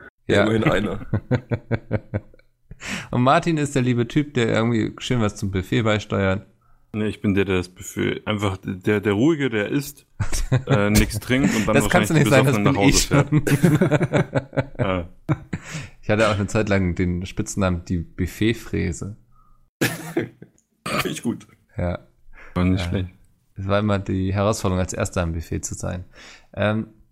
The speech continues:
Speaker 2: mein Plan war eigentlich heute, dass wir heute Art, so eine Art Frag Pete Suite machen, bloß mit uns. Aber Sven hatte noch <laughs> ein Thema vorgeschlagen, über das
Speaker 1: Wieso
Speaker 2: er
Speaker 1: lachst
Speaker 2: unbedingt,
Speaker 1: du jetzt?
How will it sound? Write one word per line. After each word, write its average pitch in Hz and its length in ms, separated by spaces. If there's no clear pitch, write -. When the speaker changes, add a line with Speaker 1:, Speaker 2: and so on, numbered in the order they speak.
Speaker 2:
mein 107 280
Plan 120 280
war 156 140
eigentlich 104 240
heute, 107 160
dass 104 160
wir 104 100
heute 101 200
Art, 104 280
so - 80
eine 107 120
Art 104 240
Frag - 340
Pete 147 180
Suite - 160
machen, 104 280
bloß 113 260
mit 107 140
uns. 110 420
Aber 113 400
Sven 120 280
hatte 107 200
noch 104 240
<laughs> - 160
ein 117 240
Thema 117 280
vorgeschlagen, 92 520
über 92 100
das 98 140
Speaker 1:
Wieso 131 140
Speaker 2:
er - 20
Speaker 1:
lachst 110 260
Speaker 2:
unbedingt, 123 160
Speaker 1:
du 139 40
jetzt? - 220